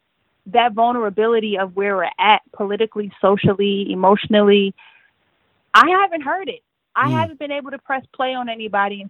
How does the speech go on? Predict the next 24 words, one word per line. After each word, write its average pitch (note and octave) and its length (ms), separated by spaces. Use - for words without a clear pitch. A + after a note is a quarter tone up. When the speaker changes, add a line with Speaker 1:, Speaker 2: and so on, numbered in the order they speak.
Speaker 1:
say, F#3+ 120
"I F#3+ 160
can G3+ 200
relate G3 320
to F3 100
that." - 220
Speaker 2:
Mm. A2+ 460
Speaker 1:
And G#3+ 180
so G#3 180
for G#3+ 180
me, A#3+ 580
I, A3+ 280
I G#3+ 220
just A3 240
wanted A3 420
to G#3+ 120
not A#3 240
only A#3 240
just G3 180
say A#3 180
how G3+ 220
I F#3 140
feel, F#3+ 220
but F#3+ 260